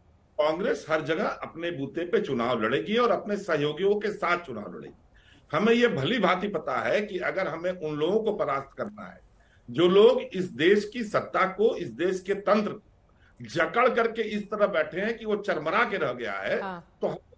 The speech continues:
Speaker 1: निश्चित तौर पे सहयोग के साथ लड़ाई लड़नी है। अभी मैं आपको और बता रहा हूं, ये इतनी देर से राम मंदिर, क्या मैं मंदिर नहीं जाऊंगा तो मैं, आ, राम के प्रति श्रद्धा नहीं है?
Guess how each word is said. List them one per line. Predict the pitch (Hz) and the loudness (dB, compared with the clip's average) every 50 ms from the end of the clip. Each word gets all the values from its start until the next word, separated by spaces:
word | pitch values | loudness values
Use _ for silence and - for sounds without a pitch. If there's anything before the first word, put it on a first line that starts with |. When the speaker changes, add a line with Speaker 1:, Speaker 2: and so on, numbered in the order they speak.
| - | -10
Speaker 1:
निश्चित | 202 185 185 185 - 254 240 104 - - | -8 -8 -8 -8 -8 -10 -10 -10 -6 -2
तौर | 139 151 175 180 196 | 2 2 2 2 2
पे | 185 185 233 269 285 277 - - | 0 0 2 4 4 2 0 -2
सहयोग | - - - - 156 147 143 147 170 214 214 208 | -16 -18 -8 -4 -2 -2 0 0 0 0 0 -2
के | - 196 | -6 -8
साथ | 185 - 120 143 190 190 170 | -8 -6 -6 -6 -6 -4 -2
लड़ाई | 139 123 127 160 - | -2 0 0 0 0
लड़नी | - 170 135 110 104 - - | 0 0 -2 -2 -4 -12 -16
है। | - - _ _ _ - - - - - - | -20 -20 _ _ _ -20 -20 -20 -8 -4 -2
अभी | 185 269 | -2 -2
मैं | 254 240 247 233 | 0 2 2 2
आपको | 220 214 214 247 | 2 2 2 4
और | 233 214 175 139 | 6 6 6 4
बता | 123 113 - 87 | 2 -4 -6 -8
रहा | 92 - - | -12 -14 -16
हूं, | _ _ _ _ _ _ _ _ - | _ _ _ _ _ _ _ _ -6
ये | 214 254 | -4 -2
इतनी | - - 202 202 190 - 233 262 | -2 -2 -4 -6 -6 -4 -2 0
देर | 240 208 226 226 233 220 | 4 6 8 8 8 6
से | - 196 196 202 214 220 202 143 | 4 4 6 8 8 8 6 6
राम | 143 139 175 220 220 214 | 4 4 4 4 2 2
मंदिर, | 214 214 214 214 240 | 2 2 2 0 -2
क्या | - - - 202 202 | -4 0 0 2 2
मैं | 202 202 190 190 | 2 2 0 0
मंदिर | 180 170 180 214 233 | 0 -2 -2 -2 -4
नहीं | 214 202 208 214 202 | -2 -2 -2 -2 0
जाऊंगा | 220 214 226 233 226 226 | 2 2 2 2 2 2
तो | 220 220 226 220 | 2 2 0 0
मैं, | 214 214 208 208 208 202 | 2 2 2 2 2 2
आ, | 185 - - - _ _ _ - 135 151 156 156 151 147 147 - - - - 165 165 160 | 0 -2 -8 -14 _ _ _ -6 -4 -2 0 0 0 0 -2 -6 -10 -14 -14 -8 -6 -4
राम | 147 151 170 226 226 | -2 0 0 0 0
के | 202 226 | 0 0
प्रति | 214 220 220 214 214 | 0 0 0 -2 -2
श्रद्धा | 196 - 160 - - 262 285 | -4 -2 -2 0 2 2 2
नहीं | 294 302 285 208 | 2 0 -2 -4
है? | 120 101 - | -6 -10 -12